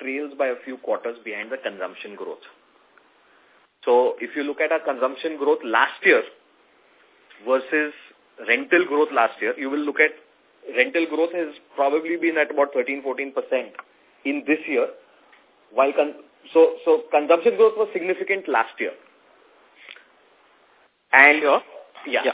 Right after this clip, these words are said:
Speaker 1: and going forward, see, our av-, what, what one has to actually look at is what is the average cost of rent to consumption,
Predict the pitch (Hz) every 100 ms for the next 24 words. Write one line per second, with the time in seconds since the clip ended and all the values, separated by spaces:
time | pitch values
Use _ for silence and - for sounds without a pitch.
0 | - 151 - 151 208 226 208 208 214 -
1 | _ - - 202 - 160 147 123 123 -
2 | - - 135 131 135 127 147 151 - 143
3 | - 151 143 135 143 139 143 135 - -
4 | 117 147 135 143 107 104 123 143 - _
5 | 120 110 - 143 - 98 90 120 120 -
6 | - _ _ _ _ _ - 131 123 98
7 | 98 90 -